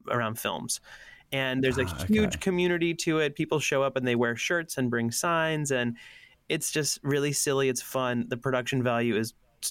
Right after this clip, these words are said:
Speaker 1: nothing special, but it's one that I keep coming back to because it, I learn something, but I never feel like I'm learning. And I love that dynamic to it.
Speaker 2: Yeah, it doesn't seem like you need to put,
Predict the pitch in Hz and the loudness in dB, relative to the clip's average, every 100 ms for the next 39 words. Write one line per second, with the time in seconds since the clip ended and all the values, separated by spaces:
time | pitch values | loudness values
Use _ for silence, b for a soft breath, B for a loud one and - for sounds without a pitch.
0 | - _ _ - 131 135 139 147 139 131 | -10 _ _ -6 2 2 2 0 0 0
1 | 120 - 175 156 127 113 110 B B B | -2 -2 -2 -2 -2 -2 -4 B B B
2 | - 131 123 139 135 - - 131 147 151 | -2 -2 0 -2 -2 -6 -4 -2 0 0
3 | 143 - 147 - 139 131 135 139 - 131 | -2 -2 -4 0 2 2 0 -4 -2 0
4 | 127 - 131 123 123 131 127 151 202 202 | -2 0 0 2 0 0 2 2 2 2
5 | 214 202 208 202 156 156 143 147 143 131 | 0 2 2 2 0 0 0 0 -2 -4
6 | - 135 135 127 120 117 110 110 104 - | -4 0 2 2 2 0 2 0 -2 -4
7 | - - B B B 139 143 143 139 147 | -8 -14 B B B -2 0 0 2 0
8 | 139 135 123 117 113 107 98 92 - - | 0 0 0 0 0 0 -2 -2 -8 -8
9 | 73 87 - - _ _ _ _ _ _ | -4 -4 -8 -18 _ _ _ _ _ _
10 | - 135 143 - 120 160 - 151 170 165 | -4 -2 0 -2 -2 -2 -2 -2 0 2
11 | 151 139 135 127 120 - 113 - | 2 2 2 2 0 0 -2 -2